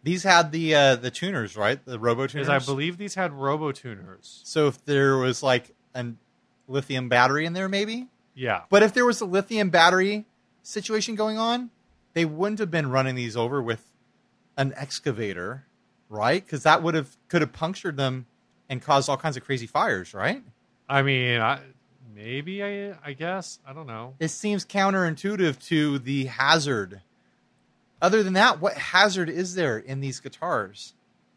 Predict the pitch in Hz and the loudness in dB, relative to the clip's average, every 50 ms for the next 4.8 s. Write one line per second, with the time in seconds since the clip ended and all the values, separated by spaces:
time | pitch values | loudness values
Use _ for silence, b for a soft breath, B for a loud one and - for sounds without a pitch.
0 | _ _ _ _ _ _ _ _ _ _ _ _ _ _ _ _ _ 139 147 151 | _ _ _ _ _ _ _ _ _ _ _ _ _ _ _ _ _ 2 4 4
1 | 175 180 175 185 175 175 170 175 185 170 160 190 190 202 - - 185 208 208 170 | 6 6 4 4 4 2 2 0 0 0 4 6 6 6 4 2 -2 0 0 -2
2 | 127 98 127 160 175 170 - 233 202 190 151 156 185 196 226 226 - 190 208 277 | -2 0 0 0 0 0 0 0 0 0 2 4 6 6 6 6 4 2 0 0
3 | 277 170 175 165 - - 226 208 180 - - 208 247 247 190 170 156 143 127 - | 2 0 0 -2 -2 -2 -4 -4 -4 -2 0 2 2 4 4 2 0 0 -4 -8
4 | - 139 - 156 170 185 160 175 170 170 220 277 190 120 90 85 | -6 -2 2 2 2 2 2 0 0 0 0 0 -2 -6 -12 -14